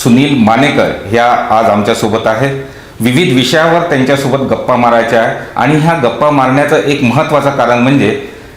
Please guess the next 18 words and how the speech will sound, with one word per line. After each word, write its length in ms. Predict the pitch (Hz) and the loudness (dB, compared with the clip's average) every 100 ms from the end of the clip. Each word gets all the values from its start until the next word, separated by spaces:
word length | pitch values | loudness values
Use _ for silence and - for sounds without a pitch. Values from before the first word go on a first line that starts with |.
| - 107 | -8 -2
गेल्या 220 | 135 156 143 | 0 0 0
अनेक 280 | 143 170 170 | 0 0 0
वर्षापासून 720 | 139 147 131 127 - 143 143 - - | 0 0 0 0 0 0 0 -4 -4
समाजकार्य 600 | 120 120 170 170 139 135 | 0 2 0 0 0 2
करता, 240 | 135 110 127 | 0 0 -2
करत 360 | 123 120 135 | 0 0 2
असताना 420 | 127 - 123 113 95 98 - - - - - | 0 0 0 2 0 -4 -12 -20 -20 -16 -4
कुठेतरी 460 | 123 156 160 160 165 | 0 0 2 2 2
आता 340 | 131 147 143 | 2 0 0
त्या 120 | 139 | 2
राजकारणात 640 | 123 113 131 - 139 139 147 - - - - - - - - - - - | 2 0 0 0 2 2 0 -4 -12 -16 -20 -20 -20 -20 -20 -20 -20 -6
येऊ 280 | 117 127 139 | 0 2 2
बघतायत. 420 | 131 - 120 117 113 - - - - - | 0 0 0 0 -2 -10 -16 -20 -20 -4
राजकारणात 520 | 113 131 131 156 156 165 | 0 0 0 0 0 0
त्या 180 | 165 | 0
का 360 | 165 - 151 170 | 0 0 0 2
येत 160 | 135 131 | 0 0
आहेत, 160 | 120 | -2